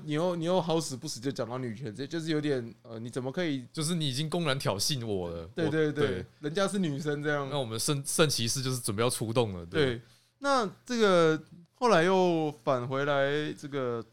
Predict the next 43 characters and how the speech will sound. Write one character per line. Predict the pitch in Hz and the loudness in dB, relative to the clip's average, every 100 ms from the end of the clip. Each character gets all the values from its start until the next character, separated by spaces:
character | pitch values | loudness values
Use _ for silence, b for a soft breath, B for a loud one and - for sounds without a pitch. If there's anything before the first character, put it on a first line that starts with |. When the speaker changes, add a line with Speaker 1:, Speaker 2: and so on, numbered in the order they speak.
| _ _ _ _ _ _ | _ _ _ _ _ _
Speaker 2:
后 | - 277 180 | 0 6 6
来 | |
其 | 143 165 | 6 2
实 | |
就 | 160 | -2
像 | 170 175 | 0 2
我 | 139 | 4
讲， | 135 110 | 4 4
就 | 151 | 2
是 | 170 165 151 _ _ _ | 0 -2 -6 _ _ _
这 | - | -4
个 | 190 | 0
战 | 156 180 | 4 4
火 | 143 101 | 4 0
已 | |
经 | 143 | 0
延 | 113 107 | 0 2
烧 | 127 127 | 2 4
到 | 131 117 | 2 2
他 | - 131 | 0 -2
那 | 135 | -2
个 | 110 113 _ | -6 -8 _
引 | - 120 | -10 -6
线 | 98 143 | -2 -2
已 | 107 | -2
经 | 113 127 | -4 -2
燃 | 120 104 | 0 2
到 | 117 127 | 4 2
他 | 113 120 | 2 -4
自 | 117 | -4
己 | 113 | -6
都 | 107 | -2
洗 | - 92 | -2 -2
不 | 87 | -8
掉 | 101 123 98 | -8 -2 -2
了， | 85 | -4
我 | 95 | -10
说 | 101 | -6
龙 | 135 104 | -2 -2
龙 | 95 | -4
这 | 113 | -6
一 | 107 | -4
方。 | 101 90 | -4 -4